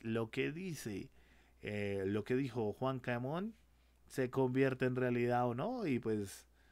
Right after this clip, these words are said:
serían las predicciones de Juan Caemón después de Nostradamus, Juan Caemón, y ahí sí, que el mundo, que entre el diablo y escoja. Em,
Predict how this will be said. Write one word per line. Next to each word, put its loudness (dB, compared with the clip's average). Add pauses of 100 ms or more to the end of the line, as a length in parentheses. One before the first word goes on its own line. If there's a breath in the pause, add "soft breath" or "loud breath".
(360 soft breath)
serían -4
las -2
predicciones 0
de -2
Juan 0
Caemón -4 (340 soft breath)
después -4
de -4
Nostradamus, 0
Juan -2
Caemón, 0
y 0
ahí 2
sí, -8 (440 soft breath)
que -2
el 0
mundo, 0
que 6
entre 2
el 0
diablo 2
y 0
escoja. -8 (580 loud breath)
Em, 2